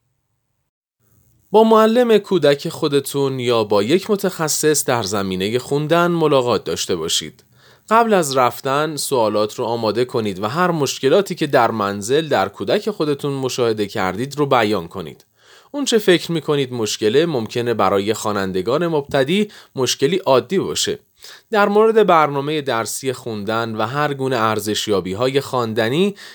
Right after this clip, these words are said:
که برای کودک اختصاص داده شده رو از معلم بپرسید. معلم می‌تونه به شما در مورد سطوح خوندن اطلاعاتی بده و بر اساس آزمون‌های گرفته شده کمک‌هایی رو ارائه بده.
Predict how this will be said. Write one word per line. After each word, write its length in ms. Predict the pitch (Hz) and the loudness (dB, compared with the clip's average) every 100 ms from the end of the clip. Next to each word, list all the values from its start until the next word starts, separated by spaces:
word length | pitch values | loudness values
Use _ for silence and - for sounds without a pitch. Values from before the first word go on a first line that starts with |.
| _ | _
که 140 | 185 | 0
برای 460 | 175 175 196 196 170 | 4 6 6 6 2
کودک 500 | 165 147 139 143 139 | 0 -2 2 2 0
اختصاص 600 | 120 - - - 104 90 | -6 -6 -6 -2 -2 -2
داده 260 | - 90 90 | -4 -4 -6
شده 320 | 90 101 95 | -6 -4 0
رو 300 | 117 123 127 - - | 2 4 2 -4 -6
از 280 | 104 95 101 | -4 -4 -4
معلم 460 | 95 87 95 139 | -4 -2 -2 0
بپرسید. 720 | 147 127 - 67 - 80 _ _ _ _ - | 2 4 2 0 -8 -10 _ _ _ _ -2
معلم 360 | 196 202 208 | 0 0 0
می‌تونه 300 | 196 190 180 | -2 -2 -4
به 120 | 156 | -2
شما 340 | 135 - 120 127 | -4 -4 -2 -2
در 260 | 127 110 92 | 2 2 0
مورد 360 | 98 98 107 | -2 -4 -4
سطوح 500 | 107 - - 190 180 | -4 -6 -6 -4 -2
خوندن 540 | 160 143 123 110 120 110 | -4 -8 -4 0 0 0
اطلاعاتی 680 | 113 - 120 120 120 - | -4 -4 0 2 2 0
بده 360 | 80 80 85 85 | -6 -6 -4 -4
و 220 | 95 92 - - _ | -2 -2 -4 -14 _
بر 160 | 135 123 | 2 2
اساس 460 | 117 - 190 - | 2 0 0 0
آزمون‌های 800 | 156 131 117 110 104 107 180 214 | 0 0 0 -2 -6 -4 -2 0
گرفته 380 | 170 147 131 - | 2 0 0 -4
شده 460 | - 98 95 131 170 _ _ | -4 0 2 2 2 _ _
کمک‌هایی 640 | - 165 151 147 196 185 | -4 -2 -2 -2 0 2
رو 120 | 151 120 | 4 4
ارائه 300 | 113 120 131 | 4 4 2
بده. 360 | 90 80 69 | 0 -4 -10